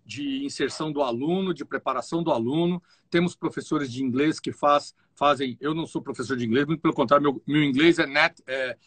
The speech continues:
é, é de índio, né, bicho? Mas assim, eu me viro muito bem, me viro muito bem, não sou professor de inglês. Temos os professores, é, agora tá vindo,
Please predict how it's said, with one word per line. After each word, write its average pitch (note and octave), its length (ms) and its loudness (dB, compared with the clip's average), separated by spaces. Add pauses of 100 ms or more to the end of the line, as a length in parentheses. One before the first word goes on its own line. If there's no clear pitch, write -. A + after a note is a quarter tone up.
(220)
é, C3 300 -4
é A#2+ 400 -4
de B2+ 180 -6
índio, C#3+ 280 -2
né, C3 140 0
bicho? G#2+ 220 -6 (360)
Mas D3 220 4
assim, E3+ 240 0
eu D#3 120 2
me E3 80 4
viro D#3 180 6
muito C#3+ 220 -2
bem, D3 260 2
me E3+ 180 6
viro D#3+ 180 4
muito D3+ 180 -4
bem, D#3 140 2
não F#3 120 2
sou E3+ 160 0
professor D#3 400 0
de C#3 120 -2
inglês. F3+ 360 -2 (340)
Temos G3+ 320 6
os D#3+ 120 -12
professores, E3 840 -4 (260)
é, C#3 280 -2
agora E3+ 340 0
tá F3+ 140 -2
vindo, D#3+ 420 -2